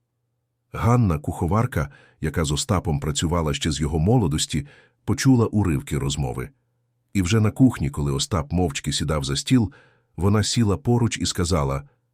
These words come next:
«Не будь дурним, хлопче. Як приходить любов, тримай, бо вдруге може не прийти».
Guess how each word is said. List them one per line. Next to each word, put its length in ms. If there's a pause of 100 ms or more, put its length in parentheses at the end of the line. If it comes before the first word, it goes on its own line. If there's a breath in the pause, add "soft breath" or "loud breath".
(160)
«Не 160
будь 260
дурним, 440
хлопче. 540 (440)
Як 280
приходить 480
любов, 460 (280)
тримай, 580 (460)
бо 140
вдруге 400
може 280
не 120
прийти». 480